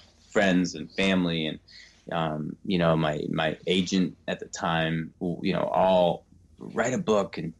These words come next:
t-, make a documentary. And I, I was so scared of sharing my, who I was now, w-, you know, then with the world that I, I decided not to. And, and then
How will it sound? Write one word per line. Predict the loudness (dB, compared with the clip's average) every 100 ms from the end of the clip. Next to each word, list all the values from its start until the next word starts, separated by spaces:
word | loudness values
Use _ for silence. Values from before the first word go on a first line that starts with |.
| _
t-, | -16 -16 _ _ -10
make | -2 0
a | 2
documentary. | -2 0 2 2 2 0
And | -2
I, | -2 -6 -20 -20 -20 _ 0
I | 2
was | 2 0
so | 2 4 4
scared | 2 -6 -4 -2 0 0 0 -4
of | -4
sharing | -4 0 2 2 0 -2
my, | -2 -4 -6 -8 -12 -18 -14 -2
who | 4 6
I | 4
was | 2 2 0 -2 -8 -12 -4
now, | 0 0 0 -2 -4 -6 -12
w-, | -10 -6
you | -4
know, | -4 -4
then | -2 0 0 -4 -6 -12
with | -10 -6
the | -2
world | 0 0 -2 -6 -20 -14 -4
that | 0 2
I, | 2 0 -2
I | -6
decided | -6 -6 -4
not | -4 -4
to. | -6 -10 _ _ _ _ -4
And, | -2 0 0 -2
and | -2
then | 0 0